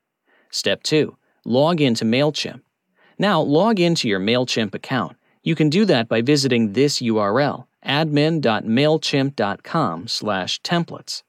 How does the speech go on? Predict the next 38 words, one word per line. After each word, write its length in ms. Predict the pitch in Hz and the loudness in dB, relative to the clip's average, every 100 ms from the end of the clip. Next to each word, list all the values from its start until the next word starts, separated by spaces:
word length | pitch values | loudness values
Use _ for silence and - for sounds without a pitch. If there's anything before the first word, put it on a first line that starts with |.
| _ _ _ _ - | _ _ _ _ -6
Step 320 | - 143 143 | 0 0 0
three, 360 | 170 185 139 - _ - | 0 0 -2 -10 _ -10
select 460 | - 151 165 214 - | -2 2 2 0 0
your 140 | 208 - | 0 2
email 360 | 147 135 98 | 2 2 0
template 460 | - 110 95 95 - | -2 -4 -4 -4 -6
to 180 | - 123 | -2 -2
import 440 | 123 - 165 - | -2 -2 -2 -2
to 120 | - | -4
Gmail. 560 | 123 143 165 123 - - _ _ _ _ - _ | -4 0 2 0 -4 -16 _ _ _ _ -20 _
While 240 | 175 208 233 | 0 4 4
in 180 | 208 | 6
MailChimp, 680 | 147 139 139 139 - 80 127 | 4 4 4 0 -4 -6 -6
simply 460 | - 196 220 233 208 | -2 0 2 2 2
scroll 500 | - - 147 151 135 | 0 0 4 4 4
to 100 | 110 | 0
find 300 | - 127 117 | -2 0 0
the 200 | - 151 | 0 0
email 280 | 165 127 | 2 0
template 420 | 101 117 98 104 98 | 0 -4 -4 -4 -4
you 120 | 120 | -2
want 140 | 135 | 0
to 80 | 135 | 2
import 480 | 120 156 - 98 - | 2 0 -2 -6 -8
to 80 | - | -6
Gmail 560 | 131 170 135 - - - | -2 0 0 -4 -14 -8
and 160 | 143 | -6
click 240 | 143 208 214 | -2 -2 0
on 140 | 208 | 2
the 60 | 160 | 4
new 180 | 143 | 4
Gmail 580 | 131 123 139 139 117 101 - | 2 2 2 4 2 0 -2
icon 500 | 147 170 101 87 101 | -4 -4 -6 -6 -4
next 260 | 160 - - | -4 -6 -8
to 100 | 69 | -12
it. 120 | - _ _ _ _ | -16 _ _ _ _
Step 320 | - 117 117 | -4 -2 -2
four, 400 | - 156 - - | 0 0 0 -4